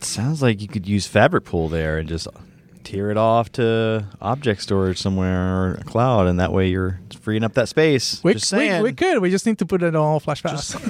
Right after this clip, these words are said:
Speaker 1: saying. Um, well, there you go, and you get the storage efficiencies,
Speaker 2: <laughs> Yeah.
Speaker 1: perform-, I'm trying to sell you stuff, and you're, and you're an app. So
Speaker 2: <laughs> I,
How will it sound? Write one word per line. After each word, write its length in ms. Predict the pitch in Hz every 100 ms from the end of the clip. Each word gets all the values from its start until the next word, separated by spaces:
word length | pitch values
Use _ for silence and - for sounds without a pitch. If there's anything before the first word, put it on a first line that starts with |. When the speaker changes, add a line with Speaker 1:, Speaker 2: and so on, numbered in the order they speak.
| 113
Speaker 1:
saying. 160 | 104
Um, 220 | 98 110 -
well, 140 | 113 117
there 260 | 110 117
you 80 | 131
go, 200 | 139 226
and 100 | 175
you 40 | 110
get 120 | 110
the 80 | 113
storage 320 | 110 107 98
efficiencies, 640 | - 185 - 165 175 175
Speaker 2:
<laughs> 20 |
Yeah. 80 | 170
Speaker 1:
perform-, 300 | 165 - - - - - - _ _ -
I'm 140 | 123
trying 240 | 131 156 131
to 60 |
sell 280 | 104 - 113
you 140 | 110 85
stuff, 380 | - 90 78 -
and 220 | - -
you're, 80 | 269 113
and 100 | 123
you're 160 | 123 254
an 100 | 160
app. 340 | 117 208 262 - 269 - 269
So 100 | -
Speaker 2:
<laughs> 800 | - 247 - 196 202 214 233 -
I, 180 | 202 269